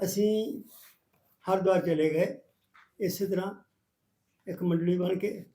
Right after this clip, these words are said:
ਪ੍ਰੇਮ ਭਾਵ ਕਰਨ ਵਾਸਤੇ ਤੇ ਮੰਦਿਰ ਦੇ ਵਿੱਚ ਬੈਠੇ ਪੁਜਾਰੀਆਂ ਨੇ ਜਾਂ ਗੱਲਬਾਤ ਹੋਈ, "ਅਰੇ ਭਾਈ ਸਰਦਾਰ ਜੀ, ਕਿਆ ਬਾਤ ਕਰਤੇ ਹੋ? ਕਲਯੁਗੀ ਆਰਜਾ ਤਾਂ ਅਭੀ ਬਹੁਤ ਲੰਬੀ ਹੈ,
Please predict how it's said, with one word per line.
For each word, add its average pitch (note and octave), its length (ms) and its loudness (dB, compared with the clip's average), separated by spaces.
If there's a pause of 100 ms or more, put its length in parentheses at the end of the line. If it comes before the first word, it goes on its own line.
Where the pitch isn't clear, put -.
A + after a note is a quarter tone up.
(360)
ਪ੍ਰੇਮ F3 200 -2
ਭਾਵ E3 280 0
ਕਰਨ E3+ 180 -2
ਵਾਸਤੇ F3 420 -2 (840)
ਤੇ G3 140 2
ਮੰਦਿਰ F3+ 400 2
ਦੇ G3 140 4
ਵਿੱਚ F#3 200 2
ਬੈਠੇ E3+ 580 0 (680)
ਪੁਜਾਰੀਆਂ F#3 520 2
ਨੇ F#3+ 60 4
ਜਾਂ F#3+ 140 4
ਗੱਲਬਾਤ E3+ 460 0
ਹੋਈ, F3+ 340 0 (560)
"ਅਰੇ F#3 200 2
ਭਾਈ F#3+ 240 6
ਸਰਦਾਰ F3 440 2
ਜੀ, G3 140 0
ਕਿਆ D#3+ 280 0
ਬਾਤ F3 260 0
ਕਰਤੇ G3+ 320 2
ਹੋ? A3 320 0 (400)
ਕਲਯੁਗੀ G3+ 420 2
ਆਰਜਾ G#3 380 6
ਤਾਂ F3+ 220 4
ਅਭੀ C#3+ 140 -2
ਬਹੁਤ G3 420 2
ਲੰਬੀ G#3+ 400 2
ਹੈ, A#3 260 -2